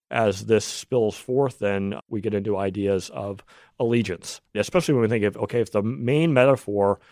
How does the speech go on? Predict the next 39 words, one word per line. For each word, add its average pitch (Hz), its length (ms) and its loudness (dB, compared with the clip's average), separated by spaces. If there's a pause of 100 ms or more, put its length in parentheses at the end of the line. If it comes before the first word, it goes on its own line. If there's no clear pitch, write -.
(100)
for 117 120 -8
thinking 120 260 2
about 101 220 2
Jesus 113 440 0
is 95 140 -4
that 98 160 0
he's 92 240 -4
the - 80 -20
king, 101 460 0 (260)
and 117 140 -2
that's 120 160 2
the 104 80 -6
climax 110 460 0
of 92 80 -4
the 98 60 0
gospel, 104 600 0 (140)
then 123 180 6
the 117 240 4 (140)
most 143 340 2
obvious 135 500 4
actualization 113 920 2
of 98 220 0
what 120 200 -2
does 143 140 0
it 110 60 -6
mean 120 160 -2
to 104 340 2
give 123 200 0
faith 151 420 0
toward 101 320 -4
this 90 200 -8
king 82 320 -14
or 98 160 -2
to - 180 -8
exercise 104 460 -4
pistis - 460 -8
toward 92 220 -6
this 92 180 -6
king, 90 320 -8